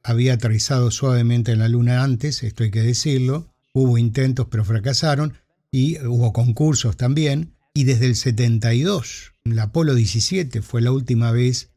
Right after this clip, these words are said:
que Estados Unidos, a través de su agencia espacial, la nasa, había estado en la luna. Bill Nelson dijo: "Qué triunfo, Odiseo ha tomado la luna. Esta hazaña es un gran paso adelante para toda la humanidad. Estén atentos".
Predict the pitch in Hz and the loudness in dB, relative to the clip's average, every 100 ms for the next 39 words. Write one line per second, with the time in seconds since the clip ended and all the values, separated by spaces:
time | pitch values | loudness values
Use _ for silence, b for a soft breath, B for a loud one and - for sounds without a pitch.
0 | _ _ _ - 117 127 - 127 107 - | _ _ _ -2 2 2 0 -6 -6 -2
1 | 127 117 127 127 143 143 - 113 117 117 | 0 2 2 2 0 -2 -4 -2 0 2
2 | 120 123 107 131 120 113 123 - 127 - | 0 0 0 0 0 0 -2 0 -2 -2
3 | 127 131 113 117 131 120 - 120 120 - | -2 0 0 0 -4 -6 -4 -2 -2 -2
4 | 117 - 123 117 123 - 123 117 110 101 | -6 -4 -2 0 -2 -4 -2 0 -2 -4
5 | 92 101 - - 123 143 135 139 123 123 | -8 -12 -10 -2 2 2 2 0 0 2
6 | 123 117 117 - 151 127 147 160 135 180 | 2 2 -2 0 -2 0 0 0 -2 -6
7 | 175 - 120 117 110 139 135 127 127 123 | -8 -6 -2 0 0 0 0 0 0 -2
8 | 113 117 123 127 120 123 120 135 151 180 | 0 0 2 0 0 -2 0 2 2 0
9 | 185 208 - _ _ _ _ 127 120 117 | 0 -4 -8 _ _ _ _ -2 0 -2
10 | - 131 127 104 113 120 123 120 110 123 | 0 0 0 0 0 2 0 0 0 0
11 | 117 120 120 117 113 113 110 135 127 117 | 0 0 0 -2 0 -2 0 0 0 2
12 | 113 110 113 107 104 104 151 139 131 104 | 2 2 0 0 -2 -4 -2 0 0 -2
13 | 110 101 - - - | -4 -6 -12 -16 -18